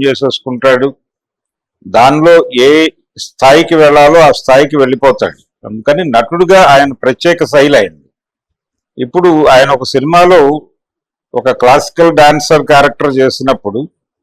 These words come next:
తనని తాను ఒక క్లాసికల్ డాన్సర్ గా మలుచుకోవడం కోసం నేర్చుకున్నాడు ఆయన. నేర్చుకుని ఆ క్యారెక్టర్ చేశాడు. అంటే, తను ఏ క్యారెక్టర్ అయితే చేస్తున్నాడో, ఆ క్యారెక్టర్ తాలూకా మొత్తం ఏదైనా సరే, తనకి రాని అంశాలు అందులో ఏవైనా ఉంటే,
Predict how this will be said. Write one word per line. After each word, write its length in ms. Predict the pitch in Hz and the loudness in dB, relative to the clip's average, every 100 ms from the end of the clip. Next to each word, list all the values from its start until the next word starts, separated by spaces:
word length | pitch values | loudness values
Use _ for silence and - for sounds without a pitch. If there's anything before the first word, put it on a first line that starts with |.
| _ _ _ _ - | _ _ _ _ 0
తనని 440 | 127 165 180 180 | 0 2 0 0
తాను 380 | 175 160 160 180 | 0 2 2 2
ఒక 140 | 165 139 | -2 -4
క్లాసికల్ 600 | - 127 135 - 160 151 | 0 0 0 -2 -2 2
డాన్సర్ 520 | 147 139 - 139 143 | 0 0 -4 -4 0
గా 80 | 147 | 0
మలుచుకోవడం 640 | 127 131 - 151 143 147 | 0 -2 -2 -4 -2 0
కోసం 420 | 131 127 170 170 | 0 0 -2 -2
నేర్చుకున్నాడు 640 | 135 151 - - 147 104 | -2 -2 -4 -6 -2 -2
ఆయన. 160 | 76 - _ _ _ _ _ _ _ _ - | -4 -12 _ _ _ _ _ _ _ _ -8
నేర్చుకుని 680 | 110 156 - 151 156 175 220 | -2 -2 -2 -8 -6 -4 -2
ఆ 140 | 143 | -2
క్యారెక్టర్ 480 | 139 135 143 143 139 120 | 0 0 0 -4 -6 -4
చేశాడు. 380 | 107 104 - | -4 -6 -6
అంటే, 240 | 113 143 185 | -6 -4 -4
తను 280 | - 127 117 | -2 -4 -2
ఏ 180 | 120 | -4
క్యారెక్టర్ 520 | 147 160 160 156 - 151 | -2 2 2 0 -6 -8
అయితే 300 | 143 147 127 | -8 -6 -6
చేస్తున్నాడో, 460 | - - 131 131 | -8 -6 -4 -2
ఆ 40 | 165 | -2
క్యారెక్టర్ 580 | - 123 143 - 151 135 | 0 2 0 -2 -4 0
తాలూకా 580 | 143 139 127 143 139 - _ _ _ _ _ _ _ _ _ - | 0 -2 -4 0 0 -2 _ _ _ _ _ _ _ _ _ -8
మొత్తం 680 | 117 120 _ 185 156 90 - - | -4 -4 _ 2 2 0 -12 -4
ఏదైనా 440 | 113 135 151 156 | -2 2 2 2
సరే, 300 | 143 135 135 | 0 2 2
తనకి 360 | 117 123 127 139 | 2 0 -2 -6
రాని 480 | 104 110 131 156 170 | -2 2 4 2 0
అంశాలు 440 | 151 139 156 151 | -2 -2 0 2
అందులో 400 | 139 131 143 147 | 2 0 0 4
ఏవైనా 300 | 131 135 135 | 4 2 2
ఉంటే, 540 | 131 113 120 127 101 | -2 -4 -6 -4 -4